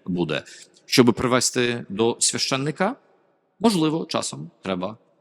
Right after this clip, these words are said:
Е, я знаю одну особу, яка, е, проголошує, е, Боже Слово, яка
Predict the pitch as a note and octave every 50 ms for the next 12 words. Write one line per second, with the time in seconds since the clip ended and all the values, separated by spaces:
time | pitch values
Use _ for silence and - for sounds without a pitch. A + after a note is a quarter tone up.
0 | _ _ _ F#2 F#2+ F#2+ F#2 F#2 F2+ F2+ G2+ G2 - G2 F2+ F2 F2 E2 F2+ F2
1 | F2 - G#2+ G2+ - D#3 F#3 F#3+ E3+ C3 G2+ F#2 - - F2 E2 D2+ C#2+ - _
2 | _ _ _ _ - F2+ F2 F2 F2 E2+ E2+ E2 E2 E2+ E2 E2 F2+ F2 - -
3 | - - _ - C#3 C#3 B2 C3 C3+ C3+ B2+ A2+ - - A#2+ A#2+ C3 C#3+ - -
4 | - - - - A#2 B2 B2+ A#2 B2 C#3 - D#3 D3 - - D3+ D#3 D#3 D#3+ D#3
5 | D#3 D3+ - - G#2+ - - G#2+ G#2 G2 F#2+